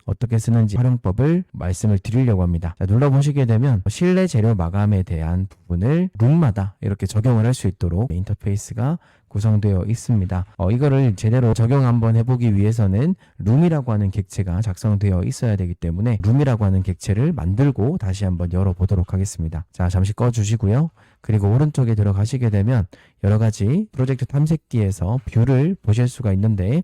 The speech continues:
여기에서 작업이라고 하는 부분 열어가지고 이 기본이라고 되어 있는 부분이 있을 겁니다.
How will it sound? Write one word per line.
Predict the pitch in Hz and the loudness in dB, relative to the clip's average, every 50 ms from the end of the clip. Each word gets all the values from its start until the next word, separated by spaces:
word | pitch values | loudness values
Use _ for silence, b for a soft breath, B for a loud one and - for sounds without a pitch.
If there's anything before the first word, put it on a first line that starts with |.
| b b b | b b b
여기에서 | 110 110 113 117 113 104 95 98 117 127 160 175 190 185 - | -2 0 2 2 2 2 2 2 2 2 2 2 0 -2 -4
작업이라고 | - 113 104 107 147 156 160 147 127 120 110 110 | -2 -2 -2 0 2 2 2 2 2 2 2 2
하는 | 107 104 101 98 | 2 2 2 2
부분 | 95 98 95 98 95 90 | 0 0 0 2 0 2
열어가지고 | 90 95 104 101 92 90 87 - - 98 - 135 156 175 226 - | 2 2 2 2 0 0 -2 -4 -6 -8 -4 -2 0 0 0 -2
이 | - - | -4 -8
기본이라고 | - - - 139 139 165 170 170 156 131 113 101 98 95 | -8 -4 -4 -2 0 2 2 4 4 2 2 2 2 2
되어 | 101 101 98 92 | 2 2 2 2
있는 | 92 95 95 92 | 2 2 0 0
부분이 | 98 101 98 98 90 | 0 0 0 0 -2
있을 | 85 - - 104 92 | -2 -4 -4 -6 -4
겁니다. | - - 82 80 80 80 - 87 | -2 -4 -4 -4 -4 -6 -8 -14